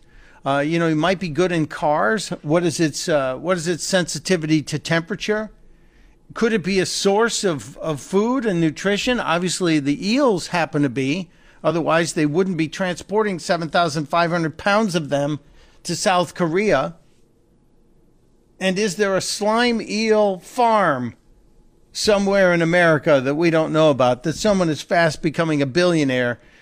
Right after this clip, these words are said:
with their entrepreneurial spirit? And so I'm, I'm tweeting out this link and a-, asking all those questions at the same time. And maybe Doc Thompson knows,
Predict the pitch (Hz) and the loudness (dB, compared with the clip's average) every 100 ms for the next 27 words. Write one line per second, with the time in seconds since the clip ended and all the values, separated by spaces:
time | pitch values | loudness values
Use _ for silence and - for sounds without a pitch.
0 | - 151 160 165 151 170 170 151 165 165 | -6 -4 0 0 0 -2 -2 -4 -2 0
1 | 151 147 139 123 - 156 143 113 - - | 2 2 2 -2 -4 0 0 -2 -8 -20
2 | _ _ _ - - - - - - 135 | _ _ _ -20 -20 -20 -20 -18 -8 -6
3 | 131 - 156 143 139 135 131 127 147 139 | -6 -2 2 4 4 2 -2 -4 -4 -4
4 | - 208 190 175 156 165 151 147 151 151 | -2 -4 0 0 0 0 -4 -2 0 0
5 | 143 135 143 147 151 165 - 175 151 151 | -2 0 0 0 0 -4 -2 -2 0 2
6 | 147 147 143 - 156 143 - 139 120 131 | 2 0 -4 -2 0 0 -2 -6 -6 -8
7 | - - 156 139 127 147 131 131 131 - | -8 -4 -2 -2 -2 -4 -4 -4 -8 -14
8 | - - _ - 131 131 135 151 151 139 | -20 -20 _ -8 -4 -2 0 0 0 0
9 | 147 139 135 151 143 139 - 131 123 120 | 2 0 0 -2 0 -2 -4 -4 -4 -4
10 | 113 107 - | -6 -8 -14